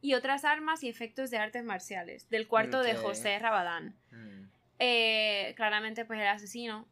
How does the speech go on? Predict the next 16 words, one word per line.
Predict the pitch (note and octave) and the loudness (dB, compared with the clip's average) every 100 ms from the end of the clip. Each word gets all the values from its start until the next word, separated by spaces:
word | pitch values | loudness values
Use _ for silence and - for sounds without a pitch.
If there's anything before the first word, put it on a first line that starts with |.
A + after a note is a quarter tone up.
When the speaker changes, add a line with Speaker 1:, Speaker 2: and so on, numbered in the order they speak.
| - | -14
Speaker 1:
dejó | G#3+ G3 F3+ | -8 -6 -8
todas | F#3+ F#3 | -8 -10
las | F#3 | -10
armas | F#3+ F#3+ G3+ | -12 -12 -10
allí, | G#3+ A#3+ C#4+ C#4 C4+ C4+ | -8 -6 -4 -4 -4 -4
like, | A3+ G3+ F3+ - - _ - | 0 0 -2 -10 -20 _ -10
he | G#3 | -8
didn't | F#3 F3+ F3+ - | -8 -12 -14 -10
care, | F#3+ F3 - - | -8 -8 -10 -12
actually. | - - - - - - _ - | -14 -12 -16 -16 -18 -20 _ -14
Speaker 2:
Ok. | G#2+ G2 G2 E2 G2 _ _ _ | -12 -12 -16 -16 -20 _ _ _
Speaker 1:
Tenía | A#3 C4 C4 | -8 -6 -6
mucha | A3 A3 | -8 -12
prisa. | G3 F3+ - - _ _ _ _ - | -14 -16 -18 -20 _ _ _ _ -16
Speaker 2:
Ujú. | B2+ G#2 A2 G#2+ G2 _ _ _ _ - | -14 -12 -14 -16 -18 _ _ _ _ -2
Speaker 1:
Ok, | D#4 | 0